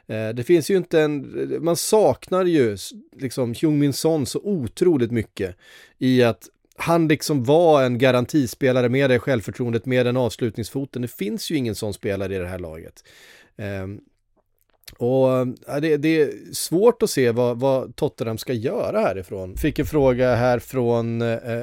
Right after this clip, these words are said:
Olle som vi kan slänga in. Spurs möter Manchester City, Manchester United, Newcastle, Arsenal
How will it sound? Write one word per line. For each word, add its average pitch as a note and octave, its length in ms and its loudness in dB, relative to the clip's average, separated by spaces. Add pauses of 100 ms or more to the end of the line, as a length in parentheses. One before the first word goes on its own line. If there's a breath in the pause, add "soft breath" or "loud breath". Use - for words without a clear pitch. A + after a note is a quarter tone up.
Olle D3+ 500 4
som D#3 180 -2
vi D3 80 0
kan C3 400 -2
slänga C3 300 -2
in. A2 240 -4
Spurs E3+ 600 4
möter C3+ 540 2
Manchester E3+ 440 2
City, E3 460 2
Manchester D3+ 480 0
United, C3+ 380 0
Newcastle, C#3 640 0
Arsenal C3 440 0